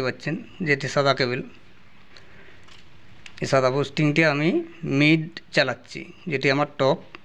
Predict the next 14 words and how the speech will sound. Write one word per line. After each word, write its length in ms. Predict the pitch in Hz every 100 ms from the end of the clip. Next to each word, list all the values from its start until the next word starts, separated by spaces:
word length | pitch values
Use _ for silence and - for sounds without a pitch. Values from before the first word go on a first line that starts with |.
| - - - - - 143
এইটি, 220 | 113 113 - - - - - - - - - - - - 147
এটি 120 | 139 143
দিয়ে 120 | 139
আমি 140 | 143 202 - - - - - - - - - 143
মিড 160 | 139 -
চালাচ্ছি। 400 | 143 139 139 175 190 185 - - - - -
প্রথমেই 400 | 156 131 139 143 139
দেখুন, 240 | 135 151 233 - - - - - - - - - -
স্ট্রেঞ্জার 440 | - 151 143 143 -
সাতশো 360 | 139 131 - 147 320 - - - - - - - 151
নিয়ে 140 | 147 139
নিয়েছি 180 | 135 139
আমি, 120 | 156 - - - - - - - - - - - - - - - 156
input 260 | 135 135